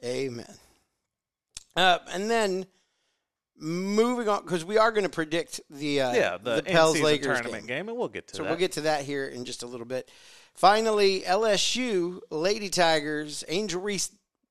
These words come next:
Speaker 1: did finally return to
Speaker 2: Yes.
Speaker 1: the team, uh, as we suspected last week
Speaker 2: And a
Speaker 1: that
Speaker 2: big
Speaker 1: she
Speaker 2: win
Speaker 1: would.
Speaker 2: in that.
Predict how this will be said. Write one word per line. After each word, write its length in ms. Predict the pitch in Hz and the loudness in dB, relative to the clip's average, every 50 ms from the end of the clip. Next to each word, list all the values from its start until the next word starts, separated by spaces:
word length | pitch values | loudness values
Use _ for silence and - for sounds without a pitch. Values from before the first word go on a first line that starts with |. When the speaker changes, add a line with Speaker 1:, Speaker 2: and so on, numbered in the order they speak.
| _ _ 151 | _ _ -14
Speaker 1:
did 320 | 143 139 196 226 247 220 - | -4 0 2 2 2 0 0
finally 440 | - 185 175 160 147 139 135 131 127 | 2 4 4 4 4 2 -2 -4 -6
return 560 | 120 120 - - 123 110 107 110 123 - 120 - | -8 -10 -10 -8 -8 -6 -8 -8 -10 -14 -12 -8
to 100 | - 139 | -6 -4
Speaker 2:
Yes. 180 | 147 120 - | -4 -4 -6
Speaker 1:
the 60 | - | -8
team, 200 | 127 123 135 143 - _ - - - - - _ _ | -8 -8 -8 -10 -12 _ -20 -20 -20 -20 -20 _ _
uh, 60 | - 139 139 139 139 | -4 -4 -2 -2 -2
as 200 | 151 147 139 131 | -2 -4 -4 -4
we 120 | 139 156 | -6 -6
suspected 560 | 143 - - 127 - - 143 131 - - 135 123 | -6 -6 -8 -8 -8 -6 -6 -6 -6 -8 -10 -8
last 300 | 127 127 127 120 - - | -6 -6 -6 -6 -8 -10
week 140 | 135 123 | -12 -10
Speaker 2:
And 100 | - 220 | -8 -6
a 40 | 214 | -4
Speaker 1:
that 60 | 180 | 0
Speaker 2:
big 140 | 190 196 185 | 0 0 0
Speaker 1:
she 40 | 175 | 0
Speaker 2:
win 140 | 196 226 - | -2 -2 -2
Speaker 1:
would. 120 | 160 170 110 | -4 -4 -6
Speaker 2:
in 140 | 214 208 | -10 -12
that. 220 | 196 175 156 - | -12 -14 -16 -16